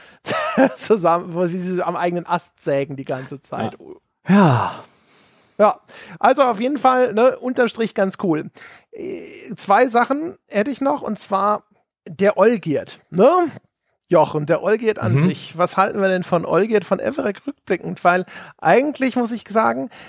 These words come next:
Speaker 1: er kriegt zwar ordentlich Futter hinterher noch mal durch diese ganzen Flashback-Sequenzen, äh, die diese Figur noch mal schön so ein bisschen, äh, einer Perspektivenverschiebung aussetzen, ne? Man denkt erst blöde Sau und dann verschiebt sich das so ein bisschen und man kann so ein bisschen eher verstehen, wie er an den Punkt zumindest gekommen ist, an dem er heute ist.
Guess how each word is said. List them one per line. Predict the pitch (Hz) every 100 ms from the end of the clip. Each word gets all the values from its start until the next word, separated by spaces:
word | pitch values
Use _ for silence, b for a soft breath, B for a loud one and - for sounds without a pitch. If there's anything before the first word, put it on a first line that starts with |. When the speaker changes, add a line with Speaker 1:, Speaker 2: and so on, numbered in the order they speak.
| B _ _ _ _
Speaker 1:
er | - 190
kriegt | - 277 -
zwar | - 277 220
ordentlich | 180 226 262 220 180
Futter | - 294 - 214 240 294 - _
hinterher | 175 220 220 202 196 190
noch | 196 -
mal | 190
durch | 180 175
diese | 180 165
ganzen | 165 165 - 160
Flashback-Sequenzen, | - 170 - - - - - - 143 156 220 269 320 B B 180 _
äh, | - 190
die | 165
diese | 214 196 208
Figur | 214 175 214 262
noch | 233
mal | 202 208
schön | 196 220 262 269
so | 233
ein | 220
bisschen, | 220 190 226 208 202 196 -
äh, | - 185 185 -
einer | - 185 175
Perspektivenverschiebung | 170 175 170 - 190 160 151 - 151 139
aussetzen, | - 151 - - 156
ne? | 208
Man | 208
denkt | 185 190
erst | 190 -
blöde | 196 170
Sau | 165 208 240
und | 214
dann | 196 190 185
verschiebt | 170 196 165
sich | 156
das | 165 -
so |
ein | 160
bisschen | 160 -
und | 170
man | 156
kann | 143 170
so | 160
ein |
bisschen | 156 -
eher | - 160
verstehen, | 151 - 165 147
wie | 147
er | 143 -
an | 165
den | 147 143
Punkt | 151 - -
zumindest | 160 151 143
gekommen | 143 - - 165 147
ist, | - -
an | 139
dem | 143 139
er | 131
heute | 131 123
ist. | - 156 311 -